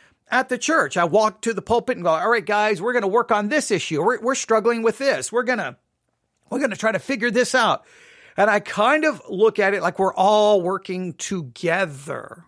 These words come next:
right? We're all struggling with the same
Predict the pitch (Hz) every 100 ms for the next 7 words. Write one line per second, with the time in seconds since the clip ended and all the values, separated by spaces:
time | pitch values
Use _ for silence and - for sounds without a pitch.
0 | - 156 180 208 196 _ _ _ _ _
1 | _ _ - 208 233 190 - - 214 247
2 | 214 202 180 165 131 _ _ _ _ _
3 | _ _ 208 208 220 - 226 226 226 233